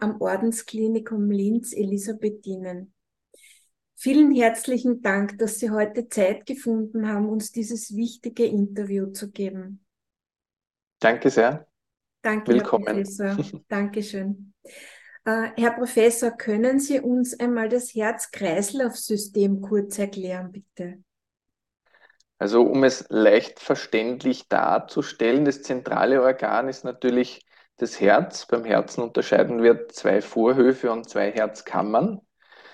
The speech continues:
Speaker 2: Und wir unterteilen es medizinisch dann in ein linkes Herz, das also den Körperkreislauf über die Aorta versorgt,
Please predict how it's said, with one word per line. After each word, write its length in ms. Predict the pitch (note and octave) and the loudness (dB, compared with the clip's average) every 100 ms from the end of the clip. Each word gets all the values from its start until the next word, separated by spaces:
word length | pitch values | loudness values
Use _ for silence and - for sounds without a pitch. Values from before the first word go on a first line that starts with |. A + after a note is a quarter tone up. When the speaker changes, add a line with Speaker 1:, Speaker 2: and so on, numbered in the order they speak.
| - - | -20 -8
Speaker 2:
Und 300 | B2+ B2 A2+ | -4 -4 -2
wir 260 | A#2+ C#3+ D3 | 6 8 8
unterteilen 680 | D3 D#3 D3+ A2+ A2+ C#3 | 6 2 2 4 4 2
es 100 | D3 | -2
medizinisch 800 | B2+ B2 B2+ - A2+ B2+ D#3 - | -4 -2 -2 -4 -6 -2 -4 -4
dann 160 | B2 A#2+ | -4 -4
in 160 | B2 | -2
ein 160 | A#2 A2+ | -4 -2
linkes 600 | G#2 G#2 D#3 D#3+ F3+ - | 0 0 -2 -2 -4 2
Herz, 460 | B2 D3+ A#3 - - | 6 6 6 -6 -6
das 240 | A#2 - | -4 2
also 300 | A2+ A#2 A2+ | 2 6 4
den 340 | A2 A2 A2 | 4 -2 -4
Körperkreislauf 960 | - F#2+ F#2 C#3+ - G#2 A#2+ C3 A#2+ - | 0 0 4 2 4 4 4 4 2 0
über 220 | A#2+ A#2+ | -4 -4
die 240 | A2 A2 - | -4 -2 2
Aorta 460 | D#2 F#2+ - D#3+ | 4 2 0 -4
versorgt, 720 | - D#3 - A#2+ B2+ - - | -4 -8 2 4 4 2 -16